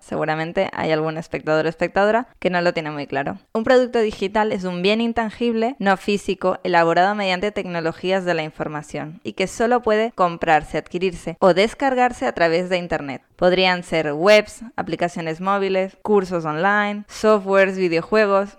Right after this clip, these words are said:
archivos de audio, archivos de vídeo. Por ejemplo, este podcast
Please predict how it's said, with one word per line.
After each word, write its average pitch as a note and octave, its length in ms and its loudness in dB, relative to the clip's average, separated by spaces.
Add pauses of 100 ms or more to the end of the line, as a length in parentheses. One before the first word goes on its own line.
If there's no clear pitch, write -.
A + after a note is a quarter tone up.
archivos F3+ 460 -4
de G3+ 100 -2
audio, G3 400 2
archivos F3+ 380 -4
de G3 100 0
vídeo. G3 320 0
Por E3+ 140 0
ejemplo, E3 480 -4
este G3 300 -2
podcast C4 440 -2